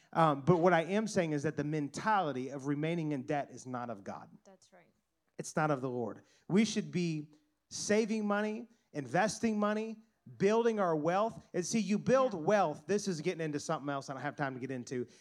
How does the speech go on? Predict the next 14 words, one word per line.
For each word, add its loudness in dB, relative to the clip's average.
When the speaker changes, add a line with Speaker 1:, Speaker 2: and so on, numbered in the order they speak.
Speaker 1:
But 4
you 2
build 4
wealth. 2
Look 2
at 2
wealth 2
like -2
the 2
ocean. -4
And -4
you -2
look 0
at, 0